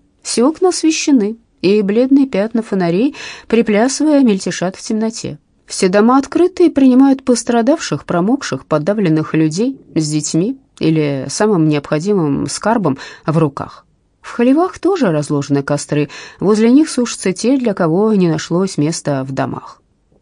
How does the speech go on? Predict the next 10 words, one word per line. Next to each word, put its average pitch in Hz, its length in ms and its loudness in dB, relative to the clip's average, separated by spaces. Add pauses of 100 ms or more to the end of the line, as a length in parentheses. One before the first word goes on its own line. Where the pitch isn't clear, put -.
(320)
Первые 302 360 0
граждане 277 440 2
города, 262 400 0
пристроив 240 500 -2
своих 220 340 -2
домочадцев, 220 720 -4 (360)
турок 254 400 2
в - 120 -16
турецкие, 240 720 0
сербов 160 540 -4